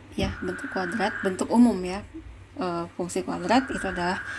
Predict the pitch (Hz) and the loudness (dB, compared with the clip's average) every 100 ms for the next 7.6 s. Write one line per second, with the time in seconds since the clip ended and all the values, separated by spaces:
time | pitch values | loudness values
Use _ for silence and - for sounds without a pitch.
0 | - - 208 202 180 175 190 - 180 - | -8 -4 -2 0 0 -2 -6 -6 -8 -6
1 | - - 262 - - 233 233 285 - 190 | -6 -2 -2 -2 -2 0 4 2 2 -4
2 | 190 175 185 185 175 175 - 262 - 208 | -2 -4 -4 -4 -4 -4 -2 -4 -2 -4
3 | - 180 185 208 - - - - - - | -4 0 0 -2 -8 -16 -14 -12 -10 -8
4 | - 180 - 185 175 160 156 - 175 170 | -4 -4 -2 -2 0 -2 -4 -10 -8 -6
5 | 170 - 156 - - - - - - 180 | -8 -8 -12 -14 -18 -18 -18 -10 -6 0
6 | 185 190 220 302 277 262 214 208 196 190 | 2 4 8 10 8 6 0 2 2 0
7 | 185 190 - 185 185 180 | 0 -2 -2 -2 0 -2